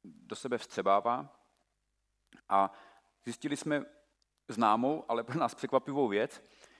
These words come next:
že každý den není t-, z pohledu dat stejný. Že někdy je těch dat více a těch, a to znamená i třeba dvacetkrát násobně víc, víc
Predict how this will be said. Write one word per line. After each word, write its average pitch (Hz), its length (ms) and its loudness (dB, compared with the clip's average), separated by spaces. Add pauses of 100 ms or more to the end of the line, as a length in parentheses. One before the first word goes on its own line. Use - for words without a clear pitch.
(100)
že 117 340 -2 (240)
každý 143 340 -2
den 131 420 0
není 131 280 -2
t-, - 100 -18 (380)
z - 80 -18
pohledu 131 340 0
dat 120 260 0 (240)
stejný. 87 540 -6 (340)
Že 104 100 -8
někdy 123 360 -4
je 123 80 -10
těch 110 160 -8
dat 82 180 0
více 135 480 -2 (280)
a - 60 -4
těch, - 200 -8 (140)
a - 60 -12
to 120 140 -6
znamená 113 360 0 (220)
i - 60 -14
třeba 104 280 0
dvacetkrát 107 720 0
násobně 107 460 -2
víc, 95 260 -14 (120)
víc 95 300 -14